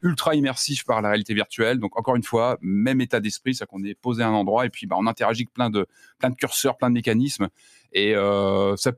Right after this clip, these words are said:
je pense que c'est vraiment typiquement le genre de jeu qui peut être très bien pour commencer dans la V R, pour pas être trop déstabilisé. Euh,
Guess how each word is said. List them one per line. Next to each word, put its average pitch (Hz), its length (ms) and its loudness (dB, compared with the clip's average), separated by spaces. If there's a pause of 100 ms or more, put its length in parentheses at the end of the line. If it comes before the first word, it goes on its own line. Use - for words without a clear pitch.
(160)
je 131 120 -6
pense 233 160 0
que - 80 0
c'est - 760 -4
vraiment 196 280 2
typiquement 202 520 -2
le 185 60 0
genre 156 160 2
de 156 100 2
jeu 160 140 0
qui 147 140 -10
peut 143 100 0
être 131 100 -12
très 151 160 0
bien 160 160 0
pour - 200 -2
commencer 147 580 0
dans 110 100 0
la 110 140 2
V 113 240 2
R, 135 60 -4
pour 104 120 -8
pas 113 100 0
être 110 100 -8
trop 123 180 0
déstabilisé. 107 760 0 (540)
Euh, 95 220 2